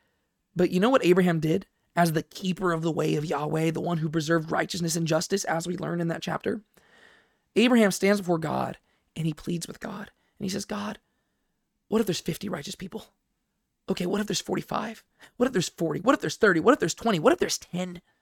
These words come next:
Right? Abraham pleads with God, knowing that God wants to be gracious. Yes, God is just, and yes, God is righteous, but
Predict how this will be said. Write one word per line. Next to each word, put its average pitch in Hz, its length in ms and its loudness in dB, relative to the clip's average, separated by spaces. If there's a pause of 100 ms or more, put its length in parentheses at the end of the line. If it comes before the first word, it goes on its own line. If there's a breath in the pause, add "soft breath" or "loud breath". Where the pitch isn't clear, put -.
(480)
Right? 170 220 -2 (120)
Abraham 185 640 4 (120)
pleads 190 800 -2 (320)
with 214 220 0
God, 175 420 4 (320 soft breath)
knowing 202 380 4
that 165 200 0
God 185 460 -2 (420)
wants 170 300 -4
to - 120 -6
be 185 100 -6
gracious. 190 720 -8 (400)
Yes, 180 320 6
God 175 200 2
is 160 140 0
just, 180 400 2
and 170 160 -4
yes, 180 200 -2
God 165 200 0
is 156 140 -4
righteous, - 640 -2 (320 soft breath)
but 185 100 0